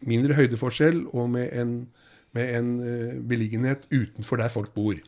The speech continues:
For vi er helt avhengige av å sette søkelyset på infrastrukturen i Vestre Toten, nettopp på grunn av at det er altså åtteogtjue lastebiler som kommer ut og inn av parken hvert år. Og de skal sørover, og da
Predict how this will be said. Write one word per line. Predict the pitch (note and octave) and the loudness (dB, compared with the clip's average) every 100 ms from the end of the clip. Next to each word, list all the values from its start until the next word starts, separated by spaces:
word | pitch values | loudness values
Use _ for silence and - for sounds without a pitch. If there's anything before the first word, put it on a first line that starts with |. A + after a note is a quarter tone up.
| _ _ - - - | _ _ -20 -20 -10
For | - | -4
vi | A#2 | 2
er | C#3 - - | 2 2 6
helt | C#3+ F3 - | 10 10 8
avhengige | D#3+ B2 A2+ B2+ D3+ | 6 8 4 4 2
av | D3 | 2
å | |
sette | - A#2 D3+ | -2 -4 -2
søkelyset | - C3 A2+ A2 G#2+ A#2 | 2 2 0 -4 -4 -2
på | D#3 | -2
infrastrukturen | A2 G#2 - B2+ - B2 C3 C3 | 0 -4 -4 -4 -2 -2 0 0
i | C#3 | 0
Vestre | A2+ B2 | -4 -4
Toten, | A#2+ A#2 F3+ G#3 - _ - _ _ _ | -4 -2 -2 -2 -8 _ -20 _ _ _
nettopp | B2+ A2+ - A#2 | -4 -2 -4 -2
på | D3 | 0
grunn | B2 A2 A2+ | 2 2 2
av | C3 | 0
at | C3 | -2
det | B2+ | -2
er | A#2 C3+ | -2 -2
altså | A2 D3+ | -2 -4
åtteogtjue | - - - - A2+ A2+ - B2+ C#3+ D3+ | -4 -6 -8 -6 -6 -6 -2 0 2 2
lastebiler | D#3+ - - A2+ A#2+ | 2 -4 -8 -6 -6
som | C3 | -6
kommer | - C#3+ | -2 0
ut | A#2 A2 | -2 -2
og | D3+ | 0
inn | B2 D3+ D3+ - _ | 2 0 -4 -16 _
av | - C3+ | -2 0
parken | - A#2 A2+ D#3+ - | 0 -2 2 2 0
hvert | A#2 A#2 C3 D#3 - _ _ | -4 -2 -2 -4 -8 _ _
år. | D#3 F3+ F#3+ - _ _ - - _ _ _ | 4 6 4 -4 _ _ -20 -20 _ _ _
Og | - C3 D3 - | 0 4 2 0
de | - A#2 C3+ | -8 0 0
skal | C#3+ E3 | 2 2
sørover, | D3+ C3 C#3+ G#3 G#3+ - _ _ _ - | 4 6 6 4 2 -8 _ _ _ -8
og | B2 | -2
da | A2 | 2